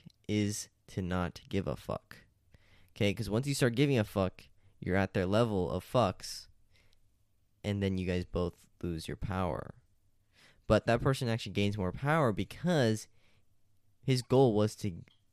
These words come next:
want you to give a fuck about what he has to say or what he has to do. So it's a very simple thing. You have to understand that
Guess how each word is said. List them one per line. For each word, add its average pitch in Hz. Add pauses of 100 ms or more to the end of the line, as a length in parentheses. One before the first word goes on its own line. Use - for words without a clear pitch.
(160)
want 104
you 92
to 90
give 90
a 60
fuck - (600)
about 98
what 110
he 101
has 98
to 98
say 95
or 90
what 90
he 92
has 87
to -
do. 120 (880)
So 110 (960)
it's 113
a 113
very 104
simple 104
thing. 123
You 85
have 92
to -
understand 110
that 90